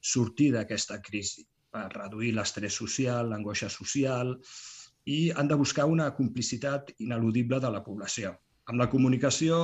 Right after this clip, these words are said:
el que ha d'aconseguir l'administració, l'administració vol que la gent es confini, l'administració vol que la gent es vacuni, l'administració vol que la gent porti mascareta, però el que ha d'aconseguir l'administració és que la gent, eh,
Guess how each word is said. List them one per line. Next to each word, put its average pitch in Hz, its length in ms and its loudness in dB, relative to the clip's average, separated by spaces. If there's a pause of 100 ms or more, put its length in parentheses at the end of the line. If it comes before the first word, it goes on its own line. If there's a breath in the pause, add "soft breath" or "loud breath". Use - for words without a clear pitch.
(120)
el 110 180 -8
que 117 100 -4
ha 117 80 -2
d'aconseguir 127 560 2
l'administració, 127 880 -2 (400 loud breath)
l'administració 156 680 0
vol 165 220 2
que 160 160 -2
la 135 80 0
gent 143 160 -2
es 143 160 -2
confini, 104 460 -6
l'administració 107 840 -2
vol 123 320 2
que 123 80 -4
la 110 160 -4
gent 131 380 2 (100)
es - 220 -8
vacuni, 104 400 -2 (400 loud breath)
l'administració 135 720 2 (160)
vol 139 340 2
que 143 80 -2
la 123 100 0
gent 131 220 0
porti 131 240 0
mascareta, - 560 -6
però 123 260 -2
el 110 120 -2
que 151 100 -4
ha 160 80 -2
d'aconseguir 143 580 0
l'administració 120 920 0
és - 180 -4
que 117 220 -6
la 101 260 -6
gent, 147 320 -2 (540 soft breath)
eh, 117 340 -2